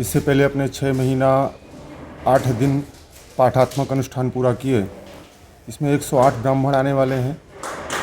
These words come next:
जो होम करने वाले हैं, होमात्मक के लिए। चंडी पाठ, इससे पहले मुकेश भाई ने बताया है कि एक चंडी पाठ के अंदर सात सौ श्लोक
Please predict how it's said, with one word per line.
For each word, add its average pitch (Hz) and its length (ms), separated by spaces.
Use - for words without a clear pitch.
जो 147 100
होम 131 360
करने 120 280
वाले 92 220
हैं, 90 180
होमात्मक 131 460
के 113 60
लिए। 92 320
चंडी 160 240
पाठ, 165 280
इससे 156 180
पहले 156 220
मुकेश 147 280
भाई 139 160
ने 143 100
बताया 135 360
है 139 80
कि 139 440
एक 143 140
चंडी 139 240
पाठ 131 260
के 143 60
अंदर 131 160
सात 123 280
सौ 139 220
श्लोक 131 380